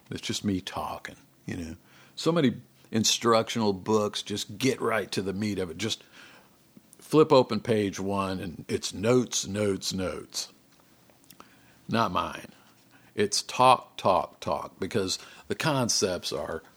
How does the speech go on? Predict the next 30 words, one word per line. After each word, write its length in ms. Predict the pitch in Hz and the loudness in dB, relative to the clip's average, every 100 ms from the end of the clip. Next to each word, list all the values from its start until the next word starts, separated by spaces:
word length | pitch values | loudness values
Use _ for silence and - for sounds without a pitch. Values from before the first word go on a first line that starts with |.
| _ - | _ -4
more 260 | 107 110 87 | 2 2 2
important 480 | 85 113 87 85 | 0 0 0 -4
than 200 | 80 73 | -8 -8
the 120 | 73 - | -10 -6
notes. 640 | 92 80 - - - - _ _ _ _ _ _ _ _ _ - | -4 -4 -4 -4 -4 -6 _ _ _ _ _ _ _ _ _ -10
Surely 460 | - 98 104 95 | -2 2 2 2
you've 180 | 90 - | -2 -4
figured 320 | - 104 92 | -4 -2 -2
that 160 | 95 92 | 0 0
out 260 | 107 104 | 0 0
by 120 | 98 92 | -4 -2
now. 400 | 120 117 113 - - - - - - - | 0 0 0 -4 -10 -20 -20 -20 -20 -4
All 200 | 113 113 | 0 2
right, 240 | 104 101 | 2 -2
quit 200 | - 156 | -2 2
beating 220 | 143 143 123 | 2 2 2
around 160 | 123 | 2
the 60 | 101 | 2
bush, 260 | 120 117 | 2 2
Brad. 440 | - 92 107 120 107 - - _ _ _ - - - | 0 2 4 4 0 -14 -20 _ _ _ -20 -10 0
Get 380 | 131 127 - - | 2 2 -2 4
to 220 | 151 117 | 6 6
it. 120 | 78 - - - - - | 2 -12 -20 -20 -12 2
Page 340 | 143 147 - | 4 6 4
seventeen, 680 | 143 139 135 - 107 101 - - | 6 6 4 2 0 0 -6 -8
I'm 180 | 95 90 | -4 2
going 240 | 104 101 | 2 2
to 100 | - | -2
read 360 | 87 107 101 90 | 0 2 0 -2
you 300 | 85 82 | -4 -6